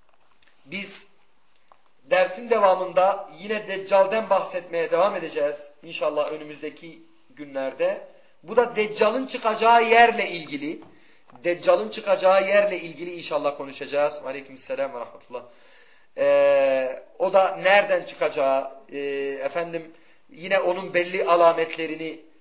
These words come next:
inşallah konuşmaya devam ed-, edeceğiz. Mekke ve Medine'ye girip girmeme meselesi, ondan sonra Deccal'e kimlerin uyacağı meselesi. İnşallah biz ona, ona değineceğiz,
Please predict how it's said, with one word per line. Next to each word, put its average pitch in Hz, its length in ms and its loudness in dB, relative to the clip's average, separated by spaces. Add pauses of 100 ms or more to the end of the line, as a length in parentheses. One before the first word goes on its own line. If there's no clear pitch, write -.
(180)
inşallah 151 460 -4
konuşmaya 156 480 -4
devam 156 260 2
ed-, 147 160 -8
edeceğiz. 135 500 -4 (420)
Mekke 190 420 -4
ve 190 80 2
Medine'ye 185 560 -4
girip 175 380 -12
girmeme 175 380 -6
meselesi, 135 800 -10 (460)
ondan 175 340 0
sonra 196 380 0
Deccal'e 185 520 0
kimlerin 185 600 -2
uyacağı 170 500 0
meselesi. 139 760 -10 (460)
İnşallah 190 680 0 (460)
biz 214 260 -12 (1800)
ona, 202 480 2 (340)
ona 190 320 0
değineceğiz, 170 600 0